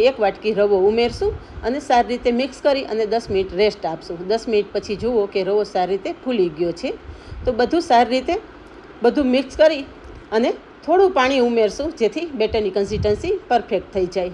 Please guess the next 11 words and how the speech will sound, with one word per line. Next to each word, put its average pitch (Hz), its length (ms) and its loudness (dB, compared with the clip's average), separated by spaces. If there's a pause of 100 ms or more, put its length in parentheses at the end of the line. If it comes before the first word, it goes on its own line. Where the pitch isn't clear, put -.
હવે 196 180 0 (100)
ફ્રેશ 202 240 -2
સમારેલી 190 540 -2
મેથી, 214 320 -4 (160)
કોથમરી 220 520 -2 (420)
અને 233 180 -2
આદુ 233 240 2
મરચાંની 202 440 -2
પેસ્ટ 285 300 0
ઉમેરી, 277 300 -4
સાથે 214 240 -2